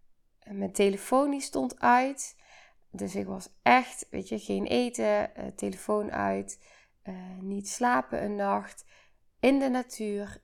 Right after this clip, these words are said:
in proces. Het, het is zo'n transformatie. En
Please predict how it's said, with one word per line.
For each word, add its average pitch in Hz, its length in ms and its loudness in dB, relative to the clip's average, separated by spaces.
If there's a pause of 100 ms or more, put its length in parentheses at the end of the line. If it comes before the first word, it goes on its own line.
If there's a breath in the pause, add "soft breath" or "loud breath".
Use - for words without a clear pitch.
in 247 220 0
proces. 208 640 -6 (360 loud breath)
Het, - 360 -12 (100)
het - 220 -10
is - 240 -12
zo'n 233 560 2
transformatie. 208 1160 -6 (360 loud breath)
En 196 440 -2